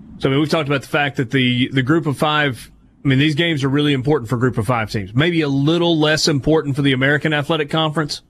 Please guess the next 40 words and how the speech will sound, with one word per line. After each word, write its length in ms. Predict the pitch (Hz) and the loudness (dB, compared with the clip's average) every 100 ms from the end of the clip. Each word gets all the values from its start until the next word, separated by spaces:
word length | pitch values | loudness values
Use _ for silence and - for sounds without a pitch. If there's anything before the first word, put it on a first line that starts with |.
| _ _ _ _ _ _ _ _ | _ _ _ _ _ _ _ _
than 200 | 127 139 | 2 2
it 80 | 131 | 2
is 180 | 135 139 | 0 0
for 80 | 143 | -2
the 80 | 127 | -2
Sun 240 | 151 139 | 0 0
Belt, 240 | 139 139 | 0 0
for 80 | 127 | -2
Conference 400 | 131 139 135 120 | -2 -2 -2 -2
U 160 | 139 131 | 0 0
S 180 | 123 147 | 0 0
A, 360 | 135 135 131 | 0 2 2
and 240 | 123 120 117 | 2 0 -2
for 440 | 135 127 123 120 117 | 0 2 2 0 0
the 140 | 127 | 0
Mountain 280 | 131 135 131 | 2 2 2
West 280 | 131 127 - | 0 0 -2
and 80 | |
the 40 | 127 | 0
wac 300 | 131 131 131 | 2 0 -2
for 140 | 139 | -2
all 80 | 127 | 0
these 140 | 123 | 0
bye 240 | 107 120 131 | 0 0 0
games. 360 | 135 139 139 - _ _ _ _ _ _ _ _ _ - | 0 -2 -4 -12 _ _ _ _ _ _ _ _ _ -4
Still 220 | 277 359 | 0 2
important, 360 | 147 170 123 | 2 0 0
though, 140 | 120 110 | -2 -2
for 160 | 127 | 0
the 100 | 117 | 0
American, 560 | 110 117 156 120 98 110 _ _ _ _ _ - | 0 0 0 -2 -8 -14 _ _ _ _ _ 0
but, 220 | 156 - | 0 0
but 160 | 156 165 | -2 0
a 60 | |
little 300 | 156 202 190 | 2 0 0
less 220 | 135 120 | -2 -2
important. 440 | 123 104 107 92 98 _ _ _ _ _ _ _ _ _ _ _ _ _ _ _ _ _ _ _ _ - | -6 -6 -6 -8 -20 _ _ _ _ _ _ _ _ _ _ _ _ _ _ _ _ _ _ _ _ -2
Are 100 | 135 | 2
those 200 | 151 139 | 2 0
conferences 840 | 156 147 143 139 147 120 - - | -2 0 -2 0 0 0 -6 -10